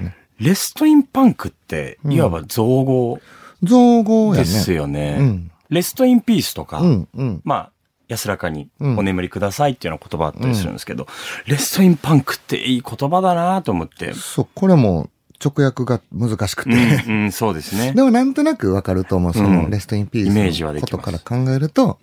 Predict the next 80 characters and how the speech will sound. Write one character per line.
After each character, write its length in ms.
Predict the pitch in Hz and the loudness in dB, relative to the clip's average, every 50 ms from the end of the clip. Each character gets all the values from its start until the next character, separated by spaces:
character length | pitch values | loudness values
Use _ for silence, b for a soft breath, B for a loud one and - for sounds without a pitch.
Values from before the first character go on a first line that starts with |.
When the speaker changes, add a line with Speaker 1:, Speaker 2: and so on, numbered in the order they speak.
| _ | _
Speaker 2:
う 40 | 107 | -4
ん。 40 | - | -2
Speaker 1:
ま 140 | - 92 78 | 0 0 -2
あ、 40 | 73 67 69 - _ B B B B B B B B B B B B B B B B B B _ _ | -4 -6 -10 -14 _ B B B B B B B B B B B B B B B B B B _ _
イ 100 | - 120 | 0 2
メ 160 | 131 139 135 | 4 4 4
ー 40 | 107 | 2
ジ 120 | 80 82 | 0 -2
は 100 | 82 82 | -6 -4
多 120 | 80 - 101 | -4 -4 -4
分 140 | 78 82 80 | -4 -4 -4
み 120 | 95 101 | -2 -2
ん 20 | |
な 80 | 90 78 | -4 -4
一 160 | - 87 82 | -4 -4 -4
緒 160 | - - - | -2 0 0
や 80 | 98 80 | 0 -2
と 120 | - - | -2 -6
思 220 | 80 80 82 80 78 | -6 -6 -4 -6 -8
う 40 | 76 | -8
け 120 | - 80 | -8 -10
ど、 140 | 71 - 76 | -10 -8 -4
Speaker 2:
う 100 | 65 - | -2 0
ん。 320 | 90 90 85 80 73 71 80 - - | 2 2 2 0 -2 -4 -8 -10 -6
Speaker 1:
う 80 | - 101 | -4 -2
ん。 280 | 92 87 82 85 - - _ _ _ _ _ _ _ _ _ | -2 -2 -2 -4 -8 -12 _ _ _ _ _ _ _ _ _
ま 100 | 107 95 | -4 -4
あ、 20 | |
そ 140 | - - - | -2 -2 -2
う 20 | 87 | -2
い 40 | 78 | -2
う 20 | |
曲 200 | - 78 76 85 | -2 -4 -4 -4
で 80 | 76 73 | -6 -6
す 100 | - - | -6 -4
ね。 180 | - 123 131 b b b b b b b b _ | -4 -4 -4 b b b b b b b b _
Speaker 2:
で、 100 | - - | -10 -6
そ 120 | - 151 | -2 0
れ 60 | 147 | 0
を 40 | 131 | 0
繋 300 | - - 156 180 208 233 | 0 0 0 2 2 2
い 80 | 240 226 | 4 4
で 100 | 254 240 | 4 2
い 60 | 226 | 2
こ 200 | - 220 220 156 | 0 -2 -2 -2
う 20 | - | -2
っ 40 | _ _ | _ _
て 120 | - - 85 | -8 -6 -4
い 180 | 78 - 71 | -4 -4 -4
う 180 | 69 64 - - _ _ _ _ _ _ _ _ | -6 -8 -10 -16 _ _ _ _ _ _ _ _
思 260 | - 90 90 85 82 | -2 0 2 2 0
い 80 | 78 71 | 0 -2
が 380 | 76 73 73 69 67 65 - _ _ _ _ _ _ _ | -2 -2 -2 -4 -6 -10 -16 _ _ _ _ _ _ _
頼 180 | - - 87 85 | -10 -6 -4 -4
も 140 | 80 80 80 | -2 -4 -4
し 160 | - - 98 | -4 -4 -4
い 40 | 87 | -2
な 220 | 85 87 92 90 | -2 -2 -2 -4
と 120 | _ - | _ -8
思 140 | 71 67 67 | -12 -12 -12
っ 20 | 67 | -14
て。 340 | _ _ - 78 - - _ _ B B B B B B B B B B B B B B B _ | _ _ -12 -12 -12 -14 _ _ B B B B B B B B B B B B B B B _
Speaker 1:
う 60 | - 110 | 0 2
ん、 280 | 110 107 104 104 104 | 2 4 4 2 2
ま 60 | 107 | 2
あ、 40 | 98 | 0
曲 260 | - - 151 143 - | 0 -2 -4 0 2
に 120 | 247 254 240 | 2 2 2
し 120 | - - | 2 2
よ 100 | 247 233 | 2 2
う 20 | 175 | 2
か 100 | 117 95 | 0 -2
ど 60 | 98 | -2
う 20 | |
か 80 | - 92 | -4 -4
ち 100 | - - | -8 -8
ょ 20 | |
っ 20 | - | -10
と 100 | _ - | _ -4
ね、 260 | 80 87 85 82 76 | -2 0 0 0 -2